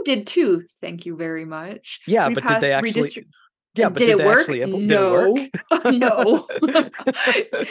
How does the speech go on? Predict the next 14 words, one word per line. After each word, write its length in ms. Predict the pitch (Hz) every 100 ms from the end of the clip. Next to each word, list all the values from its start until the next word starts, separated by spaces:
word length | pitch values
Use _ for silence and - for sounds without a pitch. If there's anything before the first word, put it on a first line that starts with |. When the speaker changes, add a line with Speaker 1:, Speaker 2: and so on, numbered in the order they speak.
| 220
Speaker 1:
No. 80 | 269
<laughs> 0 |
Did 140 | 240 202
we 140 | 226
try? 680 | 202 - 208 226 294 339 392 -
Speaker 2:
<laughs> 60 |
Speaker 1:
Yes. 600 | - 190 220 190 156 180
Did 240 | - 180 208
it 140 | 190
work? 520 | 190 220 269 311 - -
No. 640 | 233 226 220 196 185 247 - 294
<laughs> 400 | 311 294 247 339
Speaker 2:
Yeah, 320 | 147 143 120 - _ _
yeah. 220 | 139 123